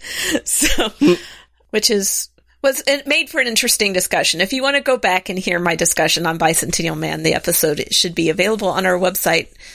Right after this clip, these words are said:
Speaker 1: Go check it out. But this movie ended up not being about any of those things. And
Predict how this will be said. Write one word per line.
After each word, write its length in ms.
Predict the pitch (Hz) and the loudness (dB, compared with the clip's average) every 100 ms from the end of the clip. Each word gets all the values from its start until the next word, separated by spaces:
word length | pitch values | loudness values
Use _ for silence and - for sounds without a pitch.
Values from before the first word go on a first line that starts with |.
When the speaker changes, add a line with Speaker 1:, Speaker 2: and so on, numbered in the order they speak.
| - - | -20 -8
Speaker 1:
Go 140 | - 180 | -2 0
check 280 | - 170 170 | 0 0 -2
it 100 | - | -2
out. 280 | 180 180 - - - - - _ - | -2 -2 -4 -12 -20 -20 -20 _ -2
But 340 | 302 240 180 _ _ _ _ _ - | 2 2 0 _ _ _ _ _ -2
this 240 | 302 - | 0 2
movie 400 | 285 269 262 254 | 0 0 0 0
ended 280 | 226 240 226 | 0 0 2
up 200 | 202 - | 0 0
not 400 | 208 214 196 190 | -2 0 0 2
being 320 | 214 202 190 - - | 0 0 0 -4 -4
about 580 | 175 185 170 180 175 - - | 0 0 2 2 2 -2 -4
any 260 | 202 202 190 | 0 2 2
of 120 | 170 | 0
those 260 | - 170 - | 0 0 0
things. 520 | 165 165 220 233 - _ - | 0 0 0 0 -2 _ -2
And 520 | 175 175 175 180 | 2 2 0 -2